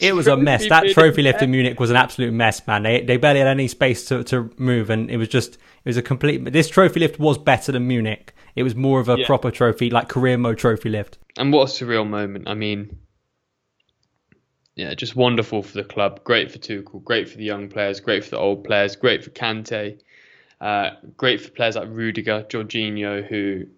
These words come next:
Speaker 2: have their critics.
Speaker 1: Which may be one nil on this pod right here.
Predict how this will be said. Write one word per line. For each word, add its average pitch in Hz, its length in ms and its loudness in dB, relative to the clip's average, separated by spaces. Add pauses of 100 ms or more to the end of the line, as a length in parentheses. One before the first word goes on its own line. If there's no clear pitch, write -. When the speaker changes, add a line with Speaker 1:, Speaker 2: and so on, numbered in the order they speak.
(140)
Speaker 2:
have - 320 -2
their 107 160 0
critics. - 640 -8 (400)
Speaker 1:
Which 143 220 -6
may 123 160 2
be 127 160 -2
one 123 280 -2
nil 120 200 0
on 151 120 4
this 135 120 0
pod - 300 -4
right 127 200 -4
here. 131 180 -4